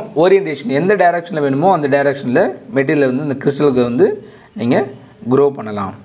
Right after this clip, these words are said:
Then the single crystal of various chemical and stoichiometric composition can be prepared. இதை வச்சுக்கிட்டு நீங்க வேரியஸ் காம்போசிஷனில் நிறைய சிங்கிள் கிறிஸ்டலை ப்ரொடியூஸ் பண்ணலாம்.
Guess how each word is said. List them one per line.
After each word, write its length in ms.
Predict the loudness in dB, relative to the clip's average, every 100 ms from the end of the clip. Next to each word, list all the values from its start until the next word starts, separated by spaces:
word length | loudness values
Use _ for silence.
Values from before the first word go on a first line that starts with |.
| -20 -20 _ _ _ -20 _ -2 0
Then 140 | 0 -4 -14 -18 -12 -2
the 60 | -2 2
single 240 | 2 2 2
crystal 240 | 0 2 0
of 60 | 2 4
various 360 | 4 2 -2 -2 0
chemical 360 | 0 0 0 0
and 80 | -4 -2
stoichiometric 520 | -2 0 -4 -2 -2 0
composition 380 | 0 -2 -2 -6 -4
can 140 | -4 0
be 80 | 0 -2 -16 -20 _ _ -8
prepared. 400 | -6 -2 -2 -2 -12 -20 _ _ _ _ _ 0
இதை 100 | 2
வச்சுக்கிட்டு 400 | 2 0 0 4 4 2 -8 -20 -8
நீங்க 140 | 0 4 4
வேரியஸ் 280 | 2 -2 0
காம்போசிஷனில் 600 | 0 2 0 0 2 2 0 -8 -18 _ -6
நிறைய 240 | 0 2 0 -4
சிங்கிள் 240 | -2 -2 -2
கிறிஸ்டலை 360 | -4 -4 -2 -2 -4 -16 -20 _ _ -20 -20 _ _ _ _
ப்ரொடியூஸ் 300 | 0 0 0 -4
பண்ணலாம். 300 | -2 -4